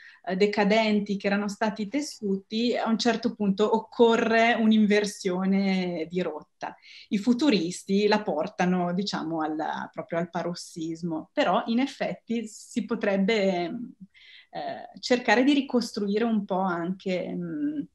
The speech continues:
questa preistoria dell'iconoclastia futurista, e il romanzo di Sartorio potrebbe essere un episodio importante in questa vicenda. Mm, gli anni sono vicini, fra l'altro, quindi,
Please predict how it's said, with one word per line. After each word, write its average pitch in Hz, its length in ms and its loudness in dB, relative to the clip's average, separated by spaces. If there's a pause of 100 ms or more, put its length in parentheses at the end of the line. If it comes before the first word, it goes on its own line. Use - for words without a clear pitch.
(760)
questa 202 300 0
preistoria 190 920 4
dell'iconoclastia 190 1000 0
futurista, 226 880 -4
e 185 100 -2
il 143 60 -4
romanzo 180 420 0
di 202 80 -2
Sartorio 190 560 -6
potrebbe 185 560 -4
essere 196 380 -4
un 180 160 -4
episodio 175 520 -4
importante 190 760 -4
in 190 100 -2
questa 185 280 -10
vicenda. 175 680 -10 (240)
Mm, 190 120 -2 (160)
gli 196 180 0
anni 226 240 4
sono 196 240 -2
vicini, 196 560 -2
fra 180 160 -8
l'altro, 175 460 -10
quindi, 185 600 -2